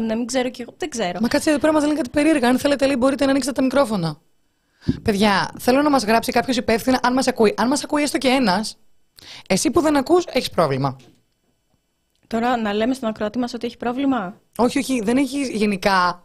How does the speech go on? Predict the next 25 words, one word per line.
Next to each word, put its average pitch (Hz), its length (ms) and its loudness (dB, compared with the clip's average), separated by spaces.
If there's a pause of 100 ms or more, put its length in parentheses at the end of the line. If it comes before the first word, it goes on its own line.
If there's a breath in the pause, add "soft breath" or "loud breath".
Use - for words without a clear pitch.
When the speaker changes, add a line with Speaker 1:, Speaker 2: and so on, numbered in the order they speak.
(100)
Speaker 2:
Εννοώ 208 360 4
ότι 254 360 2
τεχνικό, 233 540 2
ρε 233 80 4
παιδί 190 380 4
μου, 240 160 6
δεν - 200 0
Speaker 1:
Ναι, 320 120 2
ναι, 330 100 2
ναι. 311 300 4 (140)
Κοίταξε, 311 480 -6
μάλλον, 254 840 2 (460)
ε, 240 120 -4 (760)
ήρθε 262 260 -8
ένα 285 120 -4
σχόλιο. 220 440 -8 (260)
Γιατί 214 400 -8 (180)
κάποια 247 320 -6
αγάπη 240 300 -4
εδώ 185 100 -8
πέρα 190 340 -8 (400)
από 190 200 -20
τον - 80 -10
Greece 190 240 -8
έχω. 190 360 -12